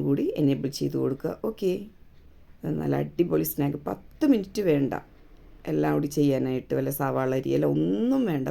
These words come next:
പെട്ടെന്ന് സ്നാക്ക് റെഡിയാണ്. നല്ല ക്രിസ്പി ആയിട്ടുള്ളതാണ് ഇത്.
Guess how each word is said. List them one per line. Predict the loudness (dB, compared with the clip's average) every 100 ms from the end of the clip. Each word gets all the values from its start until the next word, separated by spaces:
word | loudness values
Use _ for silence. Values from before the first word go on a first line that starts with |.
| -4
പെട്ടെന്ന് | -4 -6 -2 -2 -2
സ്നാക്ക് | -2 -4 -4 -2
റെഡിയാണ്. | -2 0 -2 -2 -6 -16 -20 -20 -20 -20 -20 -20 -20 -18 -16 -16 -18 -20 -20 -20 -20 -20 -20 -6
നല്ല | -2 -2 -2
ക്രിസ്പി | -6 -6 -6 -12 -8 2 4
ആയിട്ടുള്ളതാണ് | 2 0 -2 0 2 4 6 4 -2 -14 -16 -16 -18 -18 -4 2
ഇത്. | 6